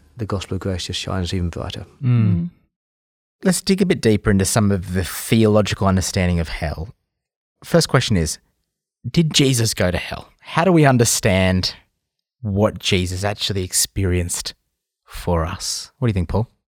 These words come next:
Speaker 1: Yeah, there's that line in the creed that he descended into hell.
Speaker 2: Mm.
Speaker 1: And so the question is, did he descend into the, the physical place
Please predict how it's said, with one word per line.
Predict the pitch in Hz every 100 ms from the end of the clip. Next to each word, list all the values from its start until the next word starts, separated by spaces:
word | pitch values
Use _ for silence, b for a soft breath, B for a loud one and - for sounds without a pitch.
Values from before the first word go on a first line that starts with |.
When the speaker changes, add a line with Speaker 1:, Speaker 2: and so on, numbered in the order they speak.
| _ _ _ -
Speaker 1:
Yeah, | -
there's | 104
that | 107 85
line | 107 107
in | 95
the | 95
creed | - 101 95
that | 104 -
he | - 104
descended | 95 - 104 92 90
into | 85 95
hell. | - 98 90 - -
Speaker 2:
Mm. | 117 101 92 b b b b
Speaker 1:
And | 95
so | -
the | 92
question | - 110 95
is, | 85
did | 98
he | 85 95 92 92 101 -
descend | - 95 - 98 95
into | 98 87 92
the, | 90 87 -
the | 98
physical | - - 101 104 98
place | - 117 110